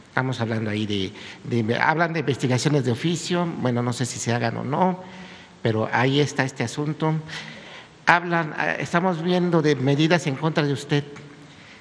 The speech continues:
de que no puede usted mencionar a, a X o Y candidata, pero las candidatas sí pueden mencionarla a usted, la, sobre todo lo que es de oposición, sí pueden atacarlo, e incluso estamos a unos días de empezar la,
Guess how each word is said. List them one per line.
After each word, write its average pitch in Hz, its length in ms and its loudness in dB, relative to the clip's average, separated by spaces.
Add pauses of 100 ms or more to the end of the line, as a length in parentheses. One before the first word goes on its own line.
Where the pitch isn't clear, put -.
(140)
de 123 140 0
que 160 100 2
no 170 100 2
puede 190 200 2
usted 190 160 0
mencionar 165 400 0
a, 151 140 0 (200)
a 135 340 0
X 170 460 -4
o 123 60 2
Y 123 160 -2
candidata, 104 460 -4 (500)
pero 151 180 4
las 165 180 0
candidatas 202 460 2
sí 226 140 0
pueden 208 280 4
mencionarla 185 440 2
a 180 40 2
usted, 180 260 0 (180)
la, 104 180 -4
sobre 131 200 -4
todo 151 180 0
lo 135 80 -4
que 143 80 -4
es 123 60 -4
de 123 100 -4
oposición, 101 500 -8 (400)
sí - 200 0
pueden 170 300 4
atacarlo, 170 580 0
e - 120 -2
incluso 139 460 0
estamos 196 340 -2
a 185 60 2
unos 175 240 2
días 160 220 2
de 139 60 2
empezar 127 360 0
la, 104 400 -2